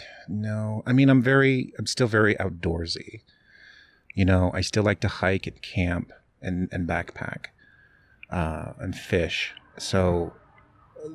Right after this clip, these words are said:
I feel like that's my saving grace, that I'm at least minimally proficient as an outdoorsy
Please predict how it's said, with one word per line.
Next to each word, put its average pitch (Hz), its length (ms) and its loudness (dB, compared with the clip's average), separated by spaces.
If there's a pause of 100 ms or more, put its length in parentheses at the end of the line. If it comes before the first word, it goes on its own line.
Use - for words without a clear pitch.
I 117 80 2
feel 113 180 4
like 98 300 2 (200)
that's 95 340 2
my 95 140 2
saving 85 380 2
grace, - 520 -4
that 98 160 -2
I'm 95 200 -4
at - 100 -10
least 104 360 0
minimally 95 420 2
proficient - 640 -4
as 92 220 -4
an 92 180 -6
outdoorsy 85 760 -6